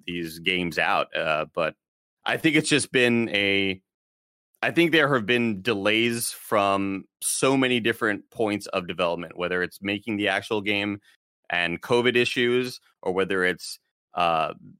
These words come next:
chips being in short supply. Like, there's so many different things that are affecting all of these, uh, video games trying to come out. So I, I, again, I think it is similar to the movie business.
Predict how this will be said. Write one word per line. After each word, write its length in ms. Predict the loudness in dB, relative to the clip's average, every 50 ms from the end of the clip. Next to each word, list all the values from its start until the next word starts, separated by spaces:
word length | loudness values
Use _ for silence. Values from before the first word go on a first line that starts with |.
| _ _ -10
chips 260 | -4 -4 -4 -4 -4
being 260 | -4 -2 0 0 0
in 100 | -2 -4
short 300 | -6 -6 -6 -6 -6 -4
supply. 580 | -6 -12 -10 -4 0 2 2 4 4 2 2 2
Like, 160 | 0 0 0
there's 260 | 2 0 0 0 -2
so 200 | -2 0 0 2
many 160 | 2 2 2
different 360 | 2 0 -2 -2 -2 -6 -2
things 200 | -2 -2 -2 -2 -2
that 100 | 0 0
are 180 | 0 0 0
affecting 560 | -2 -4 -4 -4 -4 -6 -6 -4 -4 -6 -2 -2
all 160 | 0 0 -2
of 140 | -2 -6 -8
these, 420 | -10 -8 -8 -10 -10 -12 -16 -18 _ _ _ _ _ _ _ _
uh, 280 | -4 -2 -2 -2 -2 -4 -6
video 280 | -6 -2 0 0 0
games 360 | 2 0 0 -2 -2 -4 -8 -12
trying 260 | -8 -4 -2 0 0
to 60 | -2
come 220 | -2 -2 -2 0
out. 240 | 0 0 0 -2 -4
So 340 | -6 -4 -2 -2 -2 -2 -4 -2
I, 440 | -2 0 0 2 0 0 -2 -4 -8 _ _ _ _ _ _ _ _ _ -6
I, 240 | -2 0 0 0 -2 -2 -2
again, 300 | -2 0 0 -2 0 0
I 100 | 0 -2
think 240 | 0 0 0 0 0
it 100 | 2 2
is 260 | 0 0 0 -4 -8
similar 420 | -10 -10 -4 -4 -2 0 0 -2 -4
to 140 | -4 -8
the 100 | -10 -8
movie 260 | -6 -6 -6 -6 -6 -4
business. 560 | -6 -6 -6 -6 -12 -14 -12 -12 -14 -14